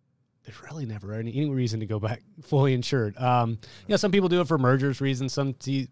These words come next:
people do it for easy button reasons, but, you know, the knee-jerk re-, reason is the one that I always try to deter people, and, and have a plan that's a multi-year plan so you don't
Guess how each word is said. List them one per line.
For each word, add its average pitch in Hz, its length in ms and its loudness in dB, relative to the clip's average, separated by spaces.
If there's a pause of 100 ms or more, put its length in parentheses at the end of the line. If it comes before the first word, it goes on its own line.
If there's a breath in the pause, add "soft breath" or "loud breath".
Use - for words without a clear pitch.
people 131 220 -2
do 131 140 2
it 120 40 -2
for 131 120 -4
easy 120 260 0
button 120 300 -2
reasons, 117 340 -2
but, 110 260 -2 (300 loud breath)
you 143 80 2
know, 139 80 6
the 120 100 2
knee-jerk 156 480 2
re-, 135 480 2
reason 139 360 0
is 117 100 -2
the 120 80 -4
one 120 220 0
that 117 80 -2
I 123 180 2
always 117 200 0
try 127 120 -4
to 110 140 -6
deter 110 320 -4
people, 110 460 -4
and, 107 140 -8
and 123 120 -4
have 156 240 0
a 165 60 2
plan 143 300 -2
that's 127 200 -4
a 123 40 -6
multi-year 117 520 -4
plan 120 400 -6
so 123 100 -8
you 113 160 -4
don't 135 400 0